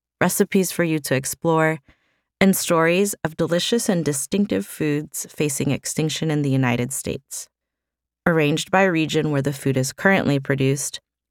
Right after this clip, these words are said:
this book includes a whole host of tomatoes not found on your grocery store produce aisle, including the Amish paste, Cherokee purple, and Livingston globe.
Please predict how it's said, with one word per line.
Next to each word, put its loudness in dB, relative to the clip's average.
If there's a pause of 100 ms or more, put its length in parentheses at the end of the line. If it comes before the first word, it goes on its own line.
this 4
book 0
includes 0
a 0
whole 2
host 2
of -2
tomatoes 0 (560)
not 4
found 4
on 4
your 4
grocery 2
store 0
produce 0
aisle, 0 (480)
including 2
the 0
Amish 4
paste, -2 (600)
Cherokee 4
purple, 0 (220)
and 2
Livingston 2
globe. 0